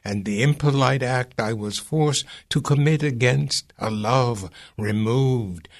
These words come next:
and dying aggressively of cancer. That was My Mother at the End of Her Days by Herbert Martin.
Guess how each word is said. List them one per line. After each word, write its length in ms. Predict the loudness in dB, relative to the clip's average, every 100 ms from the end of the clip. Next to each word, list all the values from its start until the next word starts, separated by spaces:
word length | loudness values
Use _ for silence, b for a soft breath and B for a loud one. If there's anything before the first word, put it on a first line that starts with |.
| B
and 200 | -6 -4
dying 640 | 0 2 2 2 -2 -6 -10 B -10
aggressively 1080 | -8 -4 -2 2 2 0 -2 -4 -4 -6 -14 b _
of 200 | -14 -14 -10
cancer. 680 | -6 -4 -4 -2 -4 -4 -10 -20 _ _ _ _ _ _ _ _ _ _
That 240 | 4 4
was 640 | 2 2 2 -2 -6 -10 -16 _ _ _ _ _ 0
My 140 | 4
Mother 440 | 6 6 6 4
at 280 | 2 -2 0
the 260 | -2 -2 2
End 220 | 2 2
of 120 | 0
Her 140 | -2 -2
Days 680 | 0 -2 -4 -10 -16 -20 _ _ -8
by 80 | -6
Herbert 380 | -4 -4 -6 -4
Martin. 480 | -4 -4 -8 -12